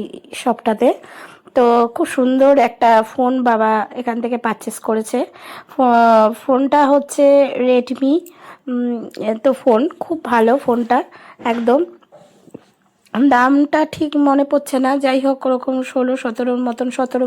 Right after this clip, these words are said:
মনে হয় নিয়েছে। তো এই যে Redmi Note fourteen এই, উম, ফোনটা নিয়েছে।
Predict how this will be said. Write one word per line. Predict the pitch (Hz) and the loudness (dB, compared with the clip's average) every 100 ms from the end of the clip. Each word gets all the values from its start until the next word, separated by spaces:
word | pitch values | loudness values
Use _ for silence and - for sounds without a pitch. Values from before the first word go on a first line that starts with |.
| 240 | -4
মনে | 226 | -4
হয় | 220 226 | -4 -2
নিয়েছে। | 233 214 208 - 277 - - - - - - - | -4 -6 -10 -10 -10 -12 -20 -20 -18 -18 -6 2
তো | 285 262 | 4 4
এই | 240 233 247 | 4 2 0
যে | 226 | -2
Redmi | 226 220 226 233 226 220 - - - _ 226 220 | -2 -4 -4 -6 -6 -10 -18 -20 -20 _ -6 -4
Note | 220 - | -4 -6
fourteen | - - 247 226 220 | -10 -8 -8 -6 -6
এই, | 220 220 - | -6 -6 -10
উম, | - 226 220 | -8 -6 -6
ফোনটা | 240 226 226 226 | -4 -4 -2 -4
নিয়েছে। | 226 220 214 277 | -4 -4 -4 -4